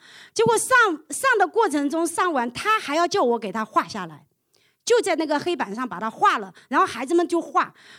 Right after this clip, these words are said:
画完了他还告诉我，“你要把那个泡沫的 shape 里面有心，红心，就要把它贴在那个画完的十字架顶上。”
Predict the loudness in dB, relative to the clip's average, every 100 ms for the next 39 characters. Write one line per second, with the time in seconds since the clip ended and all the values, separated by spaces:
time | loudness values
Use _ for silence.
0 | _ 0 4 4 4 2 0 0 -2 2
1 | 2 2 2 2 2 2 2 0 -6 -4
2 | -4 0 0 2 0 -2 -2 -2 -4 -4
3 | -6 -4 -6 -6 -6 -6 -6 -2 -2 -2
4 | -8 _ -2 0 0 0 -2 -4 -8 _
5 | _ -4 0 0 -2 -6 -8 -6 -2 -2
6 | 0 -2 -2 -4 -8 -10 _ _ _ 0
7 | 2 2 0 -4 -8 -8 -8 -8 -4 -4
8 | -4 -2 0 -2 -8 -12